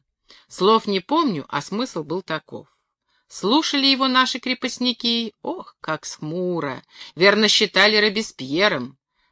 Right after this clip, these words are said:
Смотрел я на них и думал, что страшна сила косности этих людей,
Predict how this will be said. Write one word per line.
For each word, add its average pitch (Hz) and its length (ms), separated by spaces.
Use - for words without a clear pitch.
Смотрел 214 540
я 180 180
на 175 140
них 151 300
и 226 40
думал, 160 540
что - 280
страшна 185 640
сила 160 360
косности 151 680
этих 151 320
людей, 151 560